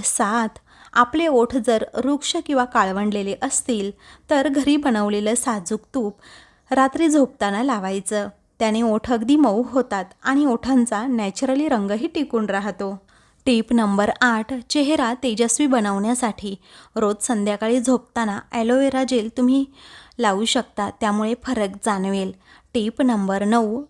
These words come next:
घरगुती पद्धतीने जर आपल्याला स्क्रब बनवायचं असेल, तर तांदळाचे पीठ घेऊन त्यामध्ये मध टाकून त्याची पेस्ट करावी आणि या पेस्टने चेहरा चांगल्या प्रकारे स्क्रब करावा. टिप नंबर दहा,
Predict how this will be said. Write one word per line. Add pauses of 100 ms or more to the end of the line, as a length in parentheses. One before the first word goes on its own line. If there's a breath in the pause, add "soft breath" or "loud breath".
घरगुती
पद्धतीने
जर
आपल्याला
स्क्रब
बनवायचं
असेल, (440 loud breath)
तर (100)
तांदळाचे
पीठ
घेऊन (140)
त्यामध्ये
मध (120)
टाकून
त्याची
पेस्ट
करावी (400 loud breath)
आणि
या (140)
पेस्टने
चेहरा (240)
चांगल्या
प्रकारे
स्क्रब
करावा. (640 loud breath)
टिप
नंबर
दहा,